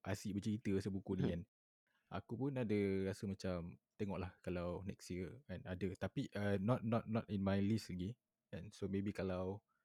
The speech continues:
Speaker 1: ada masa ataupun tak ada idea kan nak baca buku, uh, or aku nak rasa something yang pasal, uh, political science tu, maybe aku <laughs> boleh tengok lah
Speaker 2: Mhm.
Speaker 1: nanti. Aku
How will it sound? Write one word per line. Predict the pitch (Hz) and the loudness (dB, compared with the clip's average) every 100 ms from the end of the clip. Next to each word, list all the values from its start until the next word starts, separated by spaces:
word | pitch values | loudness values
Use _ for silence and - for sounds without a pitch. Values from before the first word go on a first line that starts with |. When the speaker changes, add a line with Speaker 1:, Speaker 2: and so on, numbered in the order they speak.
| _ _ - | _ _ -6
Speaker 1:
ada | 101 101 110 101 98 98 | -4 -2 2 4 4 2
masa | 90 95 - 110 101 98 - | 2 0 0 2 4 2 -2
ataupun | 82 95 107 92 | -8 -6 -4 -6
tak | 85 | -6
ada | 87 - | -8 -6
idea | 90 92 87 80 - 98 | -6 -6 -8 -8 -10 -14
kan | - _ - | -14 _ -18
nak | 92 | -18
baca | - | -18
buku, | 95 - 98 92 | -18 -14 -8 -8
uh, | - 87 - | -8 -12 -6
or | 101 - | -4 -4
aku | 80 - | -8 -4
nak | 98 - | -4 -4
rasa | 95 - | -8 -8
something | 92 92 - 95 | -8 -8 -8 -6
yang | 90 87 - | -4 -4 -6
pasal, | 98 - 92 90 90 _ _ _ _ _ | -10 -4 -2 -2 -6 _ _ _ _ _
uh, | 87 | -6
political | 85 98 - 107 | 0 0 0 -4
science | 101 98 98 | -2 -2 0
tu, | 95 | 0
maybe | 92 90 | 0 -2
aku | - 110 | -4 -4
<laughs> | |
boleh | - - | -2 0
tengok | 95 - | 0 0
lah | 76 | 0
Speaker 2:
Mhm. | 113 | 0
Speaker 1:
nanti. | 123 - - _ _ _ - | 0 -4 -8 _ _ _ -6
Aku | - | -4